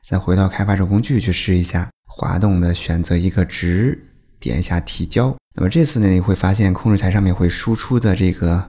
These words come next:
表单值的对象里面有了一个 slider，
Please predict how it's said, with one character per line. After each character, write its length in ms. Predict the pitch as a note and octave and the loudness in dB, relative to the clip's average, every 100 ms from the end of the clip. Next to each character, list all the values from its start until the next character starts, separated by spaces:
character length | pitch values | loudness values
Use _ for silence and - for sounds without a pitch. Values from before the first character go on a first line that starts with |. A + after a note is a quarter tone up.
| _ | _
表 160 | - D2 | -4 -2
单 240 | F#2 F#2 | 0 0
值 240 | F2+ - F2+ | -2 0 2
的 80 | |
对 160 | F2+ A2+ | 2 2
象 220 | - D#3 | 2 2
里 80 | F2+ | 2
面 180 | F2 D2+ - - - - | 0 -2 -6 -20 -20 -6
有 240 | - - | -4 -2
了 100 | F2+ | 0
一 200 | F2 F2 | 0 0
个 240 | - F2 | 0 0
slider， 680 | F2+ - F2 F#2 B2 B2+ - | -2 -4 -2 0 0 -2 -6